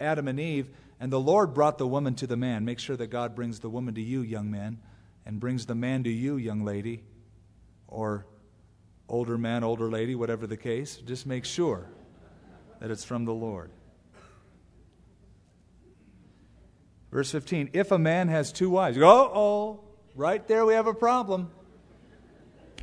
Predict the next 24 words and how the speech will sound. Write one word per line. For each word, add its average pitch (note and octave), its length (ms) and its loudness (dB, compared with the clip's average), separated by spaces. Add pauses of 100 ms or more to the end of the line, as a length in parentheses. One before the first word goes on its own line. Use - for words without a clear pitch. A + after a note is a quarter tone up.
(1800)
"If - 160 -8
a D#3+ 80 2
man A#3 260 4
has G3 200 4
two A#3 160 0
wives, G#3 560 4
one F#3+ 280 2
loved F#3+ 300 4
and E3+ 120 -2
the E3 80 0
other F3+ 260 2
unloved, E3 440 2
and D3+ 120 -2
they C#3+ 60 0
have C3 120 0
borne F3 200 2
him D#3+ 120 -2
children, F3 520 0
both E3 240 0
the D3 100 -2
loved D#3+ 260 0
and D3 120 -2
the C#3 80 -2
unloved, D#3+ 500 0